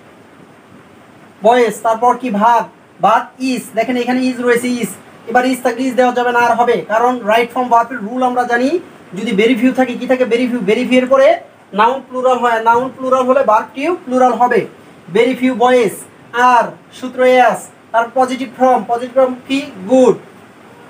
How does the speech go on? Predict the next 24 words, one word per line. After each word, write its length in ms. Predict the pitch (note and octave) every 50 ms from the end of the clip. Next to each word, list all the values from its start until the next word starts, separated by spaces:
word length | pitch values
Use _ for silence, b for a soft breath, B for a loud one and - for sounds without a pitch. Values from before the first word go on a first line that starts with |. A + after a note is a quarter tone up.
| - - - - - - -
আবার 220 | A3 A3+ B3+ C4
সূত্র 300 | B3+ - C#4 - - C4 C4 B3+ C4 B3+ B3 A3
as। 80 | F3+ - - -
তারপর 280 | - A#3 A3+ G#3+ B3+ - -
কি? 80 | C4+ C4
সাবজেক্ট, 460 | - - B3+ A#3+ A3 G#3+ B3 A#3 -
সাবজেক্ট 320 | - A#3+ A3 A3 B3+ -
কি 80 | - C4
আছে? 140 | - - B3+ A#3
রনি, 280 | A#3 A#3+ A#3+ A3+ F#3+ C#3+ B2 - - - - - - - - - - - - - - - - - - - - -
সাবজেক্ট 480 | - - - - G#3+ G#3 - C4 - -
কি? 260 | C4 C#4+ E4 F4+ F4+ - - -
রনি। 260 | G3+ B3 C4 B3 A3+
লক্ষ্য 260 | A3+ A#3+ A#3+ - C4
রাখেন 280 | C4 B3 B3+ A#3 E3+ C3 - - - - - - - - - - - - - - - - - C#3+
সাতটি 340 | - E3+ A#3+ A#3+ A#3+ B3+ C4
রুল, 240 | B3 B3 A3+ E3+ C3 - - - - - - - -
no 80 | G3
other 200 | A#3 B3 A#3+ C4+
বা 100 | B3+ C4
very 320 | B3+ A#3 A3+ B3+ C4 - -
few। 120 | B3+ A3 F3 - - - - - - - - - - - - - - E3
দুই 120 | F#3 A#3
নাম্বার 360 | B3 B3 B3 B3 B3+ B3+ C4